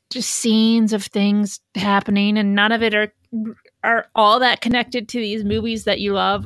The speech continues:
other than the fact that, you know, it's characters who, uh, like, with the same name and shit. But, I mean, you're not seeing, like, a Star Wars story.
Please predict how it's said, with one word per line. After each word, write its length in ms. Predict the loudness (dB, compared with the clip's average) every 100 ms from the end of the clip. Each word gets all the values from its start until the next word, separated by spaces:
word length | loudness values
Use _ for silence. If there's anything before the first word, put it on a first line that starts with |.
| -2
other 260 | -2 0 -2
than 160 | -2
the 100 | -4
fact 400 | -4 -2 -2 -6
that, 160 | -8 -2
you 60 |
know, 280 | 2 2 0 -4 -18 -10 -8
it's 180 | -8 -12 _
characters 800 | 2 4 2 4 2 2 -2 -18 -6
who, 240 | -6 -6 -10 -12
uh, 60 | -12 -12 -6
like, 320 | -2 -2 -2
with 200 | -4 -2
the 80 | -4
same 380 | -2 0 0 0
name 300 | 2 2 2
and 140 | 0
shit. 440 | -2 0 0 -2 -12 -18 -4
But, 280 | 0 2 2
I 80 | 0
mean, 160 | 2 0
you're 120 | 0
not 260 | 0 -2
seeing, 300 | -4 -4 -2 -2
like, 140 | -2
a 60 | -6
Star 360 | -2 0 4
Wars 260 | 4 4 0
story. 720 | -4 2 4 4 2 0 -4